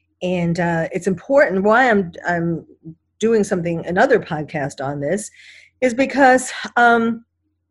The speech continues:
because it, it's so hard, uh, it, for people to understand. Nobody wants to be ra-, well, <laughs> take that back. <laughs> Not nobody wants to be racist, but, um, people think that if they speak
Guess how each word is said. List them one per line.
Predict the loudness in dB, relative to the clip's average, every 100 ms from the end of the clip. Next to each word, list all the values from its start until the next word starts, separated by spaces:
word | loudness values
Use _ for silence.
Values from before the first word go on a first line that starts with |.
| _ _ _ -20 _ _
because | -8 -2 0 0 -2 -12 _ -8
it, | -6
it's | -6 -2
so | 2 4 2
hard, | 0 2 6 4
uh, | 2 -8 -12 -18
it, | -16 -16 -20 0
for | 0
people | 2 -2 0 0
to | 0 0
understand. | -2 -4 -4 0 2 4
Nobody | 2 0 -2
wants | 0 0 -2
to | -6
be | -2 0
ra-, | 0 -2 -8 -10
well, | -10 -10 -14 -20 -20
<laughs> | -20 _ _
take | -4 -2
that | -4 -4
back. | -6 -8 -12 -20 -20 -20
<laughs> | -14 -8 -2
Not | -2 2
nobody | 4 4 2 -2
wants | -4 -8
to | -8
be | -6
racist, | -4 -6 -6 -8 -2
but, | -2 -2 -8 -20 -20 -16 -2
um, | 0 2 0 -6 _
people | 0 2 2
think | 0 0 0 -2
that | -2
if | -2 -2
they | -4
speak | -4 -4 -2